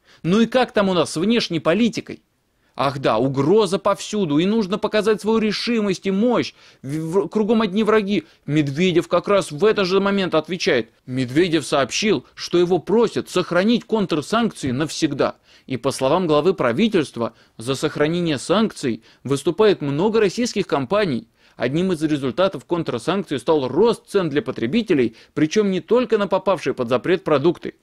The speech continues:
О том, что санкционное противостояние пошло на пользу российской экономике,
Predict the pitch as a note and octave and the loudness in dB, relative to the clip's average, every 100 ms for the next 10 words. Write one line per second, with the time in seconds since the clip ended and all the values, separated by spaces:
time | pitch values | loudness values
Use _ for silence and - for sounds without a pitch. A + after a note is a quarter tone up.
0 | _ _ - A#2+ E3 F#3+ - D#3 D3+ C3 | _ _ -6 -4 0 -2 0 -4 -4 -8
1 | - F#3+ F#3 D#3+ D3+ E3 C3+ F#3+ F#3+ D3 | -2 0 0 -2 -4 -2 -2 0 0 0
2 | C#3 - F3+ D#3 - G3 D3 C3 B2+ - | -2 -2 -2 -2 0 0 2 0 -2 -2
3 | G3+ - B2+ A2+ A#2 G3+ - A2+ | -4 -2 -2 -2 0 0 0 -4